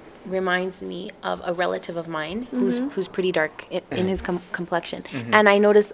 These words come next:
Speaker 1: also, 'cause he has the same kind of upbringing I do. And so this one time,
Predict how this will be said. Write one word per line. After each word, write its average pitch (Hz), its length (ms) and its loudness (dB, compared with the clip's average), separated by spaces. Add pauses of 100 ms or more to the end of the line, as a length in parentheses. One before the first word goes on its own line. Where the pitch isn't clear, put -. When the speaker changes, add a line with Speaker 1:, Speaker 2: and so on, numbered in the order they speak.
Speaker 1:
also, 190 440 4 (200)
'cause 190 160 0
he 190 180 -2
has 180 100 2
the 175 80 -2
same 175 320 0
kind 170 220 -2
of 160 80 -4
upbringing 180 420 -2
I 175 140 4
do. 151 200 -8 (420)
And 202 220 6
so 196 240 2
this 185 180 -2
one 190 160 2
time, 190 320 0